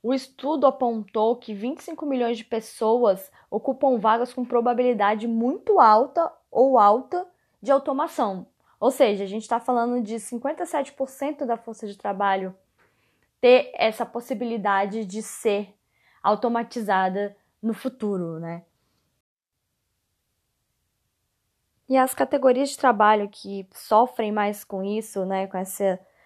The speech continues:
poder serem automatizados, são engenheiros químicos, que têm noventa e seis por cento de chance de serem substituídos por uma máquina, carregadores de armazéns,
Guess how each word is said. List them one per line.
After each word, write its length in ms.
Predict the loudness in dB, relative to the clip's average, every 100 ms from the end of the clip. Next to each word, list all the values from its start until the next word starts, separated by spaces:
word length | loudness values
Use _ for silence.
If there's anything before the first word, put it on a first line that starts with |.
| _
poder 640 | 0 2 4 4 4 0 -12 _ _
serem 340 | 0 2 4
automatizados, 920 | 2 0 -2 -4 -6 0 4 4 2 -4
são 240 | -4 -2
engenheiros 540 | -4 -4 -2 -2 -4 -10
químicos, 600 | -6 -4 -4 -6 -10 -14 _ _ _ _ _ -6
que 100 | -2
têm 340 | 2 2 2
noventa 440 | 2 2 0 0
e 20 | 0
seis 300 | 2 0 0
por 240 | -6 -6
cento 340 | 0 0 0
de 120 | -2 -2
chance 680 | 0 2 0 -4 -16 -20 _
de 140 | -12 -4
serem 240 | 0 0
substituídos 720 | -2 -10 -12 -12 -4 -2 -4
por 160 | -4 -2
uma 160 | 0 0
máquina, 480 | 0 0 -2 -6 -8 _ _ _ _ _ _
carregadores 640 | 0 4 6 6 8 4 4
de 60 |
armazéns, 720 | 2 2 0 -2 -6 -6 -12